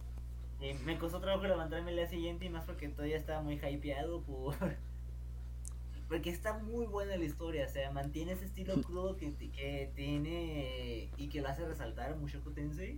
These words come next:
Speaker 2: Ujú.
Speaker 1: Pero acomoda muy bien la historia, o sea, te, te tiene entretenido todo el rato.
Speaker 2: Excelente.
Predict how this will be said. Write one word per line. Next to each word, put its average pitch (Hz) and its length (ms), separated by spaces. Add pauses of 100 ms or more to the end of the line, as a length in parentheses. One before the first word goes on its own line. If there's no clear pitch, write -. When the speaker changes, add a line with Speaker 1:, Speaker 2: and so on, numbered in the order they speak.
(120)
Speaker 2:
Ujú. 101 320 (1500)
Speaker 1:
Pero 151 240
acomoda 156 520 (120)
muy 190 220
bien 170 140
la 165 60
historia, 160 320
o 120 40
sea, 120 340
te, 143 80
te 165 180
tiene 175 280
entretenido 165 420
todo 160 160
el 151 80
rato. 143 280 (920)
Speaker 2:
Excelente. 90 680